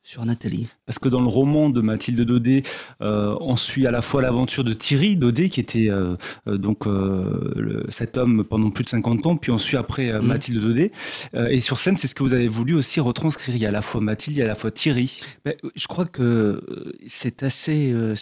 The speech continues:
Speaker 1: schizophrénique. Je, je suppose que pendant soixante ans, ça a dû être assez compliqué pour Mathilde de vivre avec, euh, justement, et à tour à tour, et le frère, euh, et la sœur, puisque c'est comme des jumeaux. Donc au théâtre, il fallait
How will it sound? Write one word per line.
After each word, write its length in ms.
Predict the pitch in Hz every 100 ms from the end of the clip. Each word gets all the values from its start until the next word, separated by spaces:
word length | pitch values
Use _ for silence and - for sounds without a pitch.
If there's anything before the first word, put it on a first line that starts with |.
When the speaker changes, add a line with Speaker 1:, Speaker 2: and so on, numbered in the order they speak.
| -
Speaker 1:
schizophrénique. 1300 | - - - 131 117 113 - 123 127 143 - - - _ _ -
Je, 300 | 113 110 117 110 -
je 160 | - 123
suppose 600 | - 123 147 151 131 107
que 140 | 113
pendant 280 | - 117 113
soixante 440 | - 120 117 113
ans, 120 | 139 147
ça 120 | 123
a 40 |
dû 140 | 120 117
être 140 | -
assez 200 | 127 139
compliqué 500 | - 127 117 143 135 - - - -
pour 140 | 120
Mathilde 460 | 117 - 165 135 - - - - -
de 120 | 127
vivre 380 | 131 123 165 131
avec, 340 | 117 127 - 127
euh, 500 | 117 120 110 104 127
justement, 680 | 107 131 - 139 139 147 - -
et 220 | 185 165
à 80 | 139
tour 260 | 143 135
à 60 | 123
tour, 440 | - 143 151 139 -
et 100 | 143
le 140 | 131 120
frère, 520 | - 139 139 131 - -
euh, 580 | 127 107 98 101 - -
et 100 | -
la 160 | 131 120
sœur, 340 | - 160 165 -
puisque 260 | - 131
c'est 160 | - 127
comme 180 | 127 123
des 120 | 120
jumeaux. 360 | 113 143 175 - _ _ - - - -
Donc 180 | 143 139
au 60 | 151
théâtre, 440 | 160 160 165 - - _
il 80 | 135
fallait 380 | - 139 135